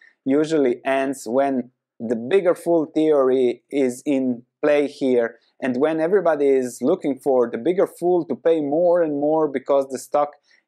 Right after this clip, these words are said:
is going to go up, up and up. And we all know how it ends up when that same stock starts to going down, down and down. Been there, done that, seen that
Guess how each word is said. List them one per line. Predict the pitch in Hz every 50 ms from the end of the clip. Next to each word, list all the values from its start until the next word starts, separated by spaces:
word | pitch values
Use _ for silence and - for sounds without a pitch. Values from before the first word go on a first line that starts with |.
| _ -
is | - 175 190 190 160 147
going | 139 156 160 156 156 156 151 131
to | - 143
go | 131 143 147 139 139 143
up, | 143 151 - -
up | 151 147 151 147 - 147
and | 135 131 135 143
up. | 151 156 156 - - _ _ _ _ _ _ - -
And | 233 240 196 156 143
we | 156 160 156
all | 147 143 143 139 135
know | 127 123 123 123 120 120 - -
how | 127 117 113 113 110 110 117 -
it | - 131 131 131 131 _ _ _ _ -
ends | - 135 147 156 160 156 156 -
up | 135 131 127 123 - -
when | 107 113 131 160 196 208 180 151 131
that | 123 135 156 196 196 - -
same | - - 151 147 143 131 127
stock | 127 - - 131 123 120 117
starts | - - - 127 120 123 127 123 113 - - - - -
to | - 110
going | 107 113 110 107 107 107 104 101
down, | 101 117 120 127 139 143 143
down | 120 107 104 104 104 110 107 - -
and | 107 98 98 98 98 95 - _ _ _ - _ _ - 135
down. | 135 131 127 127 123 120 120 120 - _ _ _ _ - 147
Been | 196 220 220 196
there, | 156 143 139 160 - 120 117 110 - _ - 113
done | 120 131 147 151 147 135
that, | 117 113 110 107 107 -
seen | - - - - 156 165 170 165 147
that | 127 117 110 110